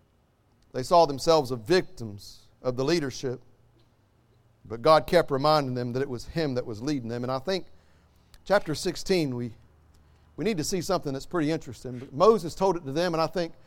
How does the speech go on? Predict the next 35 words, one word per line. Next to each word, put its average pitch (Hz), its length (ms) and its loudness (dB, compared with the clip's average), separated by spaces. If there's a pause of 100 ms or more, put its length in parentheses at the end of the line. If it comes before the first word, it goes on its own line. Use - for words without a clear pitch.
(200)
we 185 160 2
need 170 180 0
to 131 80 -4
hear 123 180 -4
it. - 120 -10 (340)
Listen, 127 380 -4 (880)
chapter 185 300 6
sixteen, 165 600 0 (840)
Exodus. 131 600 -2 (1120)
It - 60 -20
says, 190 160 2
"The 190 80 6
whole 240 160 10
congregation 208 600 6
of 160 60 0
the 143 80 -4
children 175 300 2
of 180 40 4
Israel 151 220 0
murmured 165 380 2
against 151 240 -4
Moses 165 400 0
and 147 80 -2
Aaron 151 240 2
in 131 60 -2
the 127 60 -4
wilderness. 123 520 0 (880)
And 170 80 2
the 180 60 4
children 240 320 10
of 220 60 12
Israel 185 240 8
said 202 240 2
unto 175 120 2
them, 170 140 4